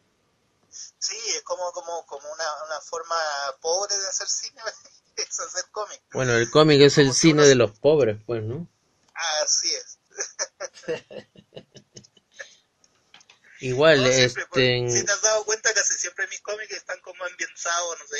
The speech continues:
Speaker 1: como los años cincuenta,
Speaker 2: Sí,
Speaker 1: sesenta.
Speaker 2: y tienen como algunas partecitas de alguna película, ¿no? De, como las del fil-, como de film noir, de, de detectivescos a veces, ¿no?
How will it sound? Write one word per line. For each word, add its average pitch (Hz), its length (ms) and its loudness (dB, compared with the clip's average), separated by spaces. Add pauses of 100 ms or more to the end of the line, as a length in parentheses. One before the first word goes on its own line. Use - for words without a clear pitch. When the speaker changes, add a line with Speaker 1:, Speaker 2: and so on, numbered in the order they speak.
(160)
Speaker 1:
como 135 220 -20
los 143 140 -12
años 147 180 -12
cincuenta, 143 380 -10
Speaker 2:
Sí, 135 960 0
Speaker 1:
sesenta. - 40 -10
Speaker 2:
y 123 200 -2
tienen 139 380 -2
como 131 300 2
algunas 127 420 0
partecitas 120 720 -2
de 117 80 4
alguna 117 360 2
película, 107 1000 0
¿no? 101 380 -4
De, 92 480 -2 (340)
como 101 240 -2
las 98 180 0
del 98 140 0
fil-, 107 360 -2
como 101 380 0
de 98 120 0
film 123 300 0
noir, 113 760 4
de, 95 420 -2 (420)
de 104 80 -4
detectivescos 104 1300 0
a 101 80 -2
veces, 101 500 -2
¿no? 107 260 -8